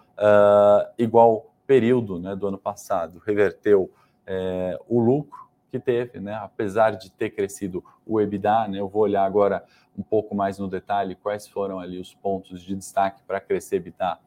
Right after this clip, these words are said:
mas reduzir lucro, né? Em linha geral, a estratégia ali da empresa vai, é de arrumação de casa, né? Mais do que aqueles projetos de M and A que tavam, ah,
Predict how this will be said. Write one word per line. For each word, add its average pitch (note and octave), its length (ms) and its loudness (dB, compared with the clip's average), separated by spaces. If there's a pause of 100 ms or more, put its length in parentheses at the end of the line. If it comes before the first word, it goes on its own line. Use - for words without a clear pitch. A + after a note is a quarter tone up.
(260)
mas F#2+ 340 -4
reduzir F#2 520 -6 (420)
lucro, C#3 460 -2
né? A#2+ 160 -2
Em A#2+ 120 0
linha B2+ 200 0
geral, A#2 340 2
a G#2 80 0
estratégia G#2 640 -2
ali G2+ 120 -2
da G2+ 100 -6
empresa G2 360 0
vai, F#2+ 100 2 (300)
é A#2 160 0
de A2+ 120 -2
arrumação G#2+ 720 -4 (220)
de G2 180 -12
casa, G2+ 540 -2
né? F#2+ 160 -10
Mais G2 280 -2
do F#2 120 -10
que - 120 -8
aqueles F#2 280 -8
projetos F#2+ 480 -4
de F2+ 160 -10
M F#2+ 160 -4
and F#2+ 280 -6
A - 40 -10
que - 100 -20
tavam, F#2 340 -4 (560)
ah, F#2+ 680 0